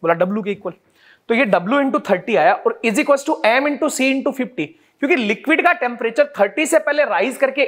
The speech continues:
एटी गया है और एटी पर पहुंच के वो इवेपोरेट हुआ है। मतलब ये वाली सिचुएशन आ गई। बोला सर ठीक। तो यहां पर अपने पास थर्टी डब्ल्यू की वैल्यू जो कैलकुलेट होकर आ रही है,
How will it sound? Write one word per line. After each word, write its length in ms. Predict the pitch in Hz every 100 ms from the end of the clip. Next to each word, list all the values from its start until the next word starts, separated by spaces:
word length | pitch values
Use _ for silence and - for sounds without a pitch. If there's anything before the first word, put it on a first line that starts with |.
| 196
एटी 200 | 196 262
गया 220 | 208 233
है 60 | 294
और 200 | 311 -
एटी 240 | 214 208 285
पर 140 | 202
पहुंच 280 | - 233 240
के 100 | 294
वो 120 | 285 269
इवेपोरेट 460 | 247 247 262 262
हुआ 100 | 226
है। 180 | 190 - _ _ _ -
मतलब 220 | 180 233
ये 120 | 202
वाली 180 | 233 233
सिचुएशन 440 | 226 185 185 190 156
आ 80 |
गई। 200 | 135 135 - -
बोला 140 | 175
सर 160 | 185 202 208
ठीक। 200 | 143 - _ _ _ _ _ _ _ _ _ -
तो 60 | 254
यहां 280 | 214 175 202
पर 140 | 277
अपने 220 | 247 226
पास 300 | 220 185 - - -
थर्टी 360 | 226 240 311
डब्ल्यू 320 | 269 262 269 277
की 140 | 269
वैल्यू 280 | 196 185 214
जो 100 | 214
कैलकुलेट 460 | 196 175 190 220 190
होकर 180 | 175
आ 100 | 165
रही 160 | 147 156
है, 120 | 156